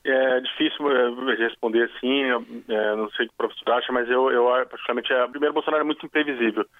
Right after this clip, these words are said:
Eu já imaginava ele fazendo inflexões ao centro, é, ou em busca do diálogo, ou em busca do contraditório, há muito tempo que ele não fez.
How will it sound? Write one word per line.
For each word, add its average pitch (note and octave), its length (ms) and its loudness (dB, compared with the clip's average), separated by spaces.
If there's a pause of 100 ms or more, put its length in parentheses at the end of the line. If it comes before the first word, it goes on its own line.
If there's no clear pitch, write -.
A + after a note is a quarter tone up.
(340)
Eu A2 140 0
já B2+ 140 0
imaginava B2+ 600 0
ele B2+ 140 2
fazendo B2 340 0
inflexões B2 520 -2
ao A#2+ 160 0
centro, A#2+ 520 0 (640)
é, A2+ 220 2
ou B2 260 2
em B2 80 0
busca B2+ 240 0
do A#2+ 80 0
diálogo, A#2+ 540 2
ou B2 60 4
em A#2 40 0
busca A#2+ 240 -2
do A#2 80 0
contraditório, B2 960 0
há B2+ 100 2
muito C3+ 280 -4
tempo A#2+ 380 -2
que - 100 -6
ele C3 80 0
não C3+ 180 0
fez. G#2+ 300 -2